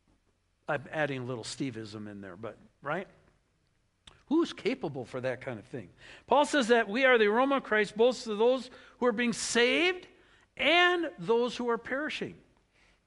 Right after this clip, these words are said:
In other words, both groups run into the same fragrance. The fragrance itself doesn't change at all. What changes is the reaction to the fragrance. Okay?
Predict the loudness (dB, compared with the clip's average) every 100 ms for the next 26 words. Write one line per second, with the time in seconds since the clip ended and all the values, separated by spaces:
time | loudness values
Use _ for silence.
0 | _ _ _ _ 0 4 4 4 2 0
1 | 4 4 4 2 -2 -2 0 2 2 2
2 | 0 0 -2 0 0 -2 -2 -2 0 -2
3 | -4 -6 -16 _ _ _ _ -14 0 0
4 | 0 -2 2 2 0 -2 -4 -10 -8 0
5 | 2 2 0 0 0 2 0 -4 -6 -6
6 | -4 -2 -2 -2 -2 -6 -10 _ _ _
7 | _ _ _ _ _ _ -2 -2 -2 0
8 | 0 0 0 -2 -2 -2 0 -2 -2 0
9 | 2 2 2 -4 -6 -6 -6 -4 -4 -4
10 | -6 -14 -20 -20 _ _ _ _ _ _
11 | _ _ -14 -12 -12